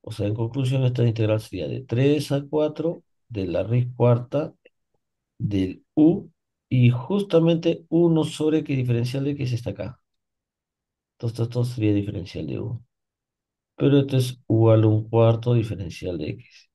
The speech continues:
Y le aplico la reglita que ustedes saben. Sería U a la cinco cuartos, una unidad más,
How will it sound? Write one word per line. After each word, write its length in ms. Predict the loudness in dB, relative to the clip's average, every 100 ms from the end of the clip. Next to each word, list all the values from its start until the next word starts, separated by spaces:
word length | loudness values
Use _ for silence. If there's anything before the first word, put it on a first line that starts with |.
| _
Y 160 | 2 4
le 120 | 4
aplico 380 | 2 -2 0 2
la 140 | 4
reglita 500 | 2 0 0 0 -4
que 80 | -6
ustedes 340 | -10 -10 -10 -10
saben. 380 | -10 -10 -12 _ _ _ _ _ _ _
Sería 480 | _ -6 -2 -2 -2 0
U 300 | 2 4 6
a 80 |
la 160 | 6 4
cinco 560 | 0 -6 -4 -4 -6 0
cuartos, 420 | 0 0 -6 -2
una 160 | 0
unidad 260 | 0 0 -2
más, 480 | -2 -2 -4 -10